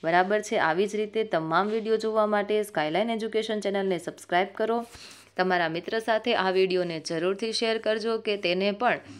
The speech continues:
આ પેપર મળી શકે અને આમાંથી ઘણા બધા સવાલ તમને પૂછાઈ શકે એમ છે, તો તમે જરૂરથી આનું સોલ્યુશન કરજો.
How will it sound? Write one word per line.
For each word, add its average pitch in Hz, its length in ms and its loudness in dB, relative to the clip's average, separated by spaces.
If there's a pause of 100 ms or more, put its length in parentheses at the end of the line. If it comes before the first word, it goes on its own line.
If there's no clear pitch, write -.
(240)
આ 208 140 8
પેપર 185 400 2
મળી 160 300 2
શકે 226 340 -2
અને 220 220 0
આમાંથી 208 420 2
ઘણા 185 260 2
બધા 226 260 4
સવાલ 202 380 2
તમને 180 260 0
પૂછાઈ 165 380 -2
શકે 208 320 0
એમ 165 160 -6
છે, 170 260 -10 (240)
તો 254 100 2
તમે 202 380 4
જરૂરથી 196 500 0
આનું 220 220 0
સોલ્યુશન 175 580 -2
કરજો. 175 360 -4